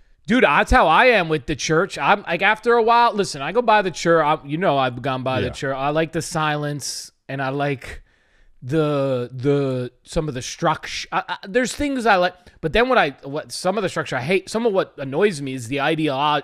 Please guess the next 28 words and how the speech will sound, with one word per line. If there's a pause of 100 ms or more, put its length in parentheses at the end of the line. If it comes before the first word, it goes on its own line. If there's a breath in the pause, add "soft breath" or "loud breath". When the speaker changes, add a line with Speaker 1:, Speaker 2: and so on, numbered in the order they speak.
(120)
Speaker 1:
ideologues
and
the
fundamentalism
Speaker 2:
Yes.
Speaker 1:
that
hits.
Speaker 2:
Yeah,
a
hundred
percent,
Speaker 1:
Where,
Speaker 2:
yeah.
Speaker 1:
like,
I'm
not
gonna,
I,
like,
I'm
never
gonna
not
listen
to,
like,
rap
music.